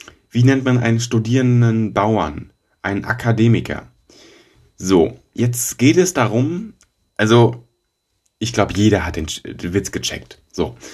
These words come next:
ich erkläre den trotzdem jetzt einmal, damit ihr auch versteht, was ich, glaub ich, dabei meine.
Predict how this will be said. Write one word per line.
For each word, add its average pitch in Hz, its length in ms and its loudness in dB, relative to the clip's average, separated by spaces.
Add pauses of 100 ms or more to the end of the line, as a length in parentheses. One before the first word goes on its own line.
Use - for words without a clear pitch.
(220)
ich 123 140 -2
erkläre 123 320 2
den 120 180 2
trotzdem 123 460 0
jetzt 107 160 -2
einmal, 110 240 0
damit 113 460 0
ihr 123 320 2
auch 113 100 -2
versteht, 117 480 -4
was 113 160 -4
ich, - 140 -10
glaub 107 180 -4
ich, 113 80 -4
dabei 101 220 0
meine. 87 320 0